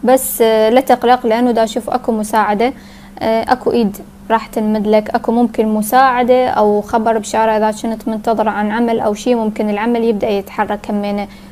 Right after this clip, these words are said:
إذا كان عملك متوقف حاليًا. فأكو بشارة على الصعيد المادي، أشوف الأمور راح تبلش تتحرك إن شاء الله من بداية الأسبوع الثاني، آه، راح تبلش أمورك المادية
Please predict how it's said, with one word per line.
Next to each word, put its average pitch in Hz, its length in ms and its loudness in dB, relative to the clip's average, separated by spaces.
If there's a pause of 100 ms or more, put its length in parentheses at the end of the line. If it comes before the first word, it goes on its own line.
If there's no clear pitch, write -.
(140)
إذا 214 180 2
كان 214 380 -4
عملك 220 380 -2
متوقف 208 520 -4
حاليًا. 262 460 0 (420)
فأكو 277 260 4
بشارة 262 300 4
على 240 140 2
الصعيد 226 380 0
المادي، 226 360 0
أشوف 240 260 -2
الأمور 233 280 -2
راح 220 160 -2
تبلش 220 320 -2
تتحرك 226 520 -4
إن 233 60 -4
شاء 226 200 -2
الله 240 220 2 (360)
من 233 140 2
بداية 226 400 2
الأسبوع 214 440 0
الثاني، 247 480 0 (340)
آه، 220 360 2
راح 226 180 -2
تبلش 233 360 2
أمورك 233 400 0
المادية 233 600 2